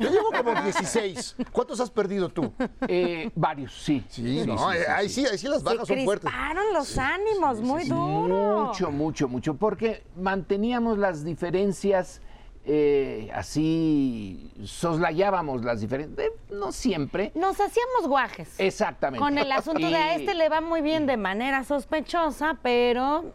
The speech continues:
Speaker 4: ahí vamos todos
Speaker 3: y, y,
Speaker 4: parejos.
Speaker 3: y, eh, de vez en vez pullas, eh, cosas p-, por el estilo. Pero cuando ya se, eh, empezó a, eh,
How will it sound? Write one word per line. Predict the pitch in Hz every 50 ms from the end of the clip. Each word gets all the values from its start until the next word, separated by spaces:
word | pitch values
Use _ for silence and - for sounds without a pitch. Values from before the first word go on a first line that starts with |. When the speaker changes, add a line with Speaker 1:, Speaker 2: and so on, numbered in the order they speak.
| -
Speaker 4:
ahí | - 202 214 220
vamos | 214 220 202 196 196 185 -
todos | - 131 131 139
Speaker 3:
y, | 135 123
y, | 120
Speaker 4:
parejos. | 123 123 123 120 117 110 90 104
Speaker 3:
y, | 113 120 120 120 113 113 104 95 90 95 - - - -
eh, | - 90 104 104 107 104
de | 101 117 117
vez | 113 131 135 - 151
en | 135 120 117
vez | 127 135 127 -
pullas, | - - 180 202 202 196 196 196 170 170 170 156 147 - - - -
eh, | 147 123 135 131 123
cosas | - - 226 226 262 277 240
p-, | 202 190 127 107 107 - -
por | - 139 127
el | 127 120
estilo. | 120 113 - - - 156 160 165 147 143 147 139 - - - - - - - - - - - - - - - - - - - - - - - - -
Pero | 143 127 117 110
cuando | - 117 117 110 107 104 104
ya | 107 104 131 147 170 190 196
se, | 180 - 175 175 160 151 143 135 131
eh, | 110 104 101 104 113 - - 135 120 117 117 113 113 113 104 - - -
empezó | 107 101 92 - 98 - - 135 139 151 151 151 147
a, | 135 120 113 104 98 95 101 104 - - - - - - - - - -
eh, | 101 104 104 95 95 92 87